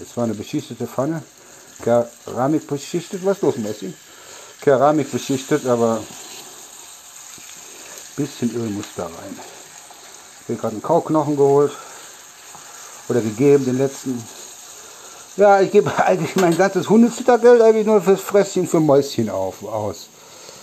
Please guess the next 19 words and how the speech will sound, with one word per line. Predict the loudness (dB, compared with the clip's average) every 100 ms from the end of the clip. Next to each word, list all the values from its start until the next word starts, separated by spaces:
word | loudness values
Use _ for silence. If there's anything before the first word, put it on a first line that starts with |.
| -20 -20 -20 -4
Also, | 2 2 2
muss | 0 -2
morgen | 2 4 4
noch | 2
mal | 2 2 4 4
eine | 2 0
Packung | -2 -2 0 0
holen | 2 4 2
mit | 2 -2 0
drei, | 0 0 -4 -16 -6
mit | -4 -2
zwei | 0 0
Stück. | 0 0 0 -2 _ -20 -20 -6
Kostet | -4 -2 -2
drei | 0 2
neunundneunzig | 2 2 2 2 0 -6
oder | -4 -6
drei | -4 -4
neunundzwanzig. | -6 -8 -8 -6 -6 -10